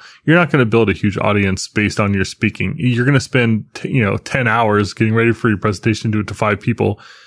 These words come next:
and maybe you'll, uh, you know, hear from one of those ever again. But it is a good way to build a strong audience.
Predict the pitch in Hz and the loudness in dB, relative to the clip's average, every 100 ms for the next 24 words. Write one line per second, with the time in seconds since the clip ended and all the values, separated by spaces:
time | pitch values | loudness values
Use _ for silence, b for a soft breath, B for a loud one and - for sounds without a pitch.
0 | B B - 113 107 107 110 113 110 104 | B B -4 0 2 2 0 2 2 2
1 | 104 98 87 117 101 - 110 - 104 101 | 2 0 -2 -2 -2 0 -2 0 0 0
2 | 101 101 98 110 98 95 101 98 B B | 0 0 -2 -4 -4 -4 -4 -6 B B
3 | B _ 131 135 180 180 143 131 120 123 | B _ 2 4 4 2 0 2 2 2
4 | 110 104 113 101 104 - - 117 113 101 | 2 2 0 0 -2 -6 -2 0 0 0
5 | 101 98 98 - | -2 -4 -8 -10